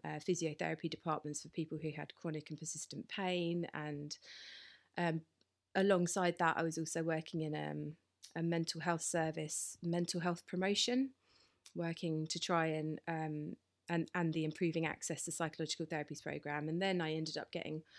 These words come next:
uh, so I did that master's, and then I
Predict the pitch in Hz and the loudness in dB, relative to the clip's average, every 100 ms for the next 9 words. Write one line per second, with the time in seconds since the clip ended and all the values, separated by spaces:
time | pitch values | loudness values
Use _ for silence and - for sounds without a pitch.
0 | - - - _ _ _ _ - 175 165 | -20 -20 -20 _ _ _ _ 0 4 4
1 | 165 180 214 196 165 185 185 175 - 160 | 4 4 4 4 4 4 4 2 0 2
2 | 185 185 170 | 4 4 2